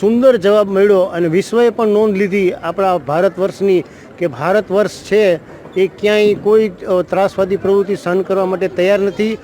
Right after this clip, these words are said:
અને જે કોઈ વે-, જેવો દેશ જેવો જ એટેક કરવાનો પ્રયત્ન કરશે તેવી જ એને જવાબ આપવામાં આવશે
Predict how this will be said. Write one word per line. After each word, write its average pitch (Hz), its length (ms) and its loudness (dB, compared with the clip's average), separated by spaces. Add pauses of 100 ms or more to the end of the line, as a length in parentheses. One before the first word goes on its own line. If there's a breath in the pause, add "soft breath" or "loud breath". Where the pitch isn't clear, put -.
(280 loud breath)
અને 170 100 -2
જે 160 280 2
કોઈ 240 240 2
વે-, 202 200 4
જેવો 185 320 2
દેશ 196 340 2 (580)
જેવો 214 260 4
જ 185 100 -4 (300)
એટેક 190 340 -2
કરવાનો 202 240 0
પ્રયત્ન 190 360 -2
કરશે 180 280 -4
તેવી 202 400 0
જ - 120 -4
એને 190 400 0
જવાબ 180 360 0
આપવામાં 185 380 -2
આવશે 185 280 0